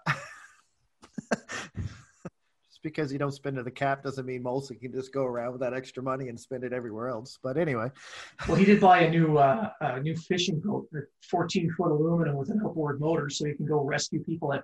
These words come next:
Speaker 2: crashed
Speaker 1: Yeah.
Speaker 2: aircraft.
Speaker 1: That was a good thing.
Speaker 2: Yes. So everyone who was complaining that they didn't spend to the cap, by saving that money, he saved a life.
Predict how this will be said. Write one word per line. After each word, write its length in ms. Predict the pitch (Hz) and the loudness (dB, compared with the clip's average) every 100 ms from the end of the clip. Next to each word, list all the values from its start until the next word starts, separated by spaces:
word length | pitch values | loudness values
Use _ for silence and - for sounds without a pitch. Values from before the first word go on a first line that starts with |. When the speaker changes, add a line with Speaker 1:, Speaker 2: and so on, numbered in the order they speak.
| _ - | _ -2
Speaker 2:
crashed 300 | 160 147 156 | 0 2 6
Speaker 1:
Yeah. 240 | 208 139 170 | 8 6 2
Speaker 2:
aircraft. 540 | 165 165 143 139 - _ _ - | 0 2 2 2 -2 _ _ -4
Speaker 1:
That 140 | 123 147 | 0 0
was 140 | 135 | 0
a 60 | 135 | -2
good 360 | - 175 208 | 4 4 4
thing. 240 | 143 95 76 _ _ _ | 0 -2 -6 _ _ _
Speaker 2:
Yes. 320 | - 143 135 - _ - - | -2 0 0 -6 _ -14 -6
So 500 | - 214 - - - - - _ _ _ _ - | 2 6 8 6 0 -14 -20 _ _ _ _ 4
everyone 300 | 202 240 240 | 8 12 12
who 60 | |
was 120 | 247 214 | 10 8
complaining 500 | 214 240 269 247 175 | 6 8 8 8 6
that 100 | 170 | 6
they 60 | 185 | 6
didn't 140 | 196 | 6
spend 200 | - 208 | 6 4
to 60 | 170 | 4
the 140 | 156 | 0
cap, 300 | 196 165 135 - _ - | 4 4 2 -4 _ -2
by 120 | 156 | -2
saving 460 | - - 214 226 214 | 0 6 6 8 6
that 200 | 220 208 | 8 8
money, 320 | 208 160 - - _ - | 8 6 2 -12 _ -8
he 80 | 180 | -6
saved 340 | - 151 147 | -2 -2 -2
a 60 | 147 | 0
life. 220 | 139 | 0